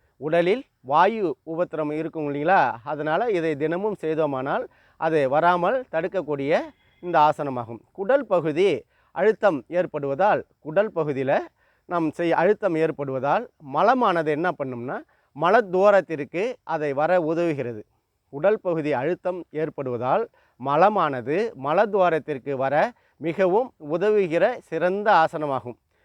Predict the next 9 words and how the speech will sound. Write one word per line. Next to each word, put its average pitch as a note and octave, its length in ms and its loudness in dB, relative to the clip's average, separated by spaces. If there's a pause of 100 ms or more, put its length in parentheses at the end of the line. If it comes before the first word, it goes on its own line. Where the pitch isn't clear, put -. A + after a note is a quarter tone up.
(260)
கைகளின் A3 560 2
தசைகளும் F3 640 0 (140)
நரம்பு F#3+ 460 -2
தசையும் D#3+ 540 -4 (560)
மிகவும் F#3+ 540 0
நன்றாக F#3+ 560 2 (100)
செயல்படக்கூடியதற்கு D#3 1000 -2 (240)
இது D#3+ 220 -6
மிகவும் D#3 420 -2